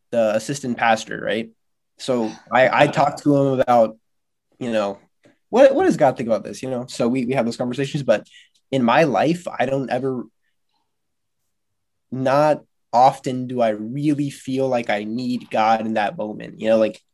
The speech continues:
Northern Virginia, it's not that hard to, um,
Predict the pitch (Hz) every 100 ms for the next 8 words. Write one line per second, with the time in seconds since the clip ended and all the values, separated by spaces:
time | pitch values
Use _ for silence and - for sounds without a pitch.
0 | _ 127 151 143 143 139 147 139 131 -
1 | 131 135 127 123 113 113 - 117 113 110
2 | - _ _ _ _ _ _ - 135 113
3 | 107 101 - _ _ _ _ _ _ _
4 | _ _ - 113 107 98 95